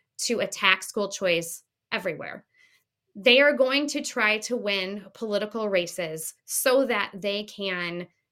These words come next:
take over city halls. They can take over legislatures. Lori Lightfoot, um, said to the New York Times at one point when she was still mayor that she thought that C T U was really after taking over City Hall. Well, now we've seen them do that.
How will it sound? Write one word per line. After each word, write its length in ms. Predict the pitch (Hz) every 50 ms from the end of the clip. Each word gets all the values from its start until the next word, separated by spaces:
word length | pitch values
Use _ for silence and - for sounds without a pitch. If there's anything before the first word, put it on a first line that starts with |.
| _ -
take 260 | - - 285 277 294
over 240 | 294 302 294 302 311
city 300 | 302 - 302 302 285 285
halls. 420 | 277 277 302 294 185 - - - - -
They 80 | 208
can 160 | 214 240 240
take 260 | 240 - 302 302 285 294
over 460 | 277 269 262 285 277 269 269 269 -
legislatures. 840 | - 269 285 277 285 240 277 277 - 196 170 - - 180 185 180 - - _ _ _ _ _
Lori 280 | 240 254 285 285 294 269
Lightfoot, 560 | 247 254 262 262 - - - 240 220 - - - - _ _ _ _
um, 400 | 233 220 202 190 190 202 208 202 226 _ _ _ _ _ _ _ _ _ 240 - _
said 340 | - - - 269 240 214
to 100 | - 262
the 80 | 240 233
New 120 | 226 233
York 220 | 220 214 202 196 -
Times 360 | - 240 233 233 226 208 233
at 100 | - -
one 160 | 208 196 202
point 200 | - 220 202 -
when 100 | 196 196
she 240 | 196 - - 294 277
was 120 | 269 254
still 200 | 262 - 220 202
mayor 200 | 196 190 185 190
that 200 | 185 190 - -
she 160 | - - 240 233
thought 340 | - 208 190 185 185 -
that 340 | - 214 208 208 208 208 -
C 200 | - - 220 208
T 140 | - - 226
U 80 | 233 226
was 140 | 214 190
really 280 | 208 233 262 320 285 208
after 280 | 180 185 180 - 202 202
taking 380 | - - 190 190 190 190 185
over 240 | 175 170 170 175 180
City 300 | 175 - - 180 175 185
Hall. 360 | 175 226 202 - - - _ _
Well, 120 | - 220 214
now 240 | 214 190 180 190 202
we've 220 | 220 226 214 214
seen 320 | - - - 175 170 175
them 280 | 175 180 180 185 185 170
do 260 | 165 220 240 254 254
that. 400 | 190 156 - - - - - -